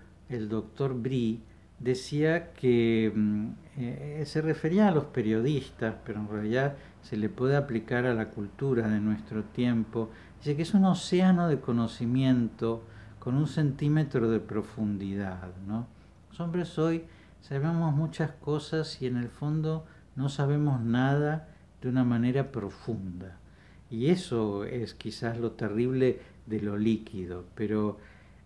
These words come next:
quizás encontrando que hay una forma líquida y sustanciosa en eso del vino nuevo que nos propone Jesús, quizás podamos encontrar algo,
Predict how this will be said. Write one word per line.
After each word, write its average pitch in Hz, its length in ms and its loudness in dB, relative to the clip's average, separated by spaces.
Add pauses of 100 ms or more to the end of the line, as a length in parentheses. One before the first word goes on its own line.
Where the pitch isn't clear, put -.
(120)
quizás 185 500 2
encontrando 185 800 4
que 143 160 2
hay 175 180 4
una 170 220 2
forma 120 640 2
líquida 110 840 0
y 123 120 -6
sustanciosa 110 1300 -2 (480)
en 117 180 0
eso 139 340 4
del 110 200 4
vino 131 280 4
nuevo 117 600 4
que 104 160 -6
nos 98 240 -4 (120)
propone 113 540 -2 (120)
Jesús, 123 640 -4 (440)
quizás 151 320 -2
podamos 175 640 0
encontrar 127 840 0 (600)
algo, 170 640 0